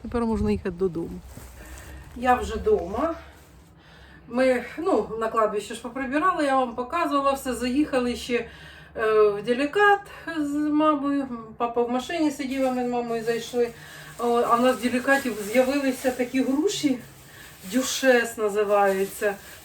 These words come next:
Прям, хоч вони наче і не дешеві, е, по... а, дюшес по тридцять гривень. Странно. Ну, на ценнику стояло шістдесят п'ять. Дивіться, які краснючі, красиві.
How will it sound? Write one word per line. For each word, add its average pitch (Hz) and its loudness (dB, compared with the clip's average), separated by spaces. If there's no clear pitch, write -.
Прям, 240 2
хоч 285 0
вони 294 8
наче 294 4
і 269 -2
не 269 0
дешеві, 285 0
е, 220 -4
по... 269 2
а, 302 4
дюшес 392 -2
по 415 4
тридцять 392 0
гривень. 302 0
Странно. 233 -2
Ну, 254 -4
на 262 -2
ценнику 302 2
стояло 262 0
шістдесят 254 -2
п'ять. 220 -2
Дивіться, 226 -4
які 214 0
краснючі, 208 -4
красиві. 202 -4